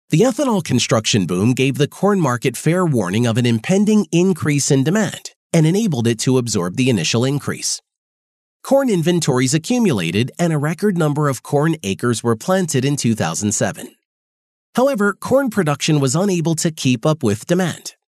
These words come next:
According to two thousand eleven United States Department of Agriculture estimates,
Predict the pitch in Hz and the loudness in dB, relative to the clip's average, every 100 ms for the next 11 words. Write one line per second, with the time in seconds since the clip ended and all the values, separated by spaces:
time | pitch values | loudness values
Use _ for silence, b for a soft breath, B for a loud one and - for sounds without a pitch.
0 | _ _ _ _ _ _ 185 - 277 190 | _ _ _ _ _ _ -4 0 2 2
1 | 160 165 - 240 220 175 165 175 160 90 | 2 0 0 0 0 0 0 0 0 0
2 | 110 127 120 120 147 185 160 - 151 151 | 0 2 2 2 0 -2 -2 -2 0 -2
3 | - 160 127 120 143 139 123 117 123 151 | -2 -2 0 -2 0 -2 -2 -4 -2 -4
4 | - 110 110 170 185 - 95 - - | 0 -2 -2 -2 -2 -2 -6 -6 -8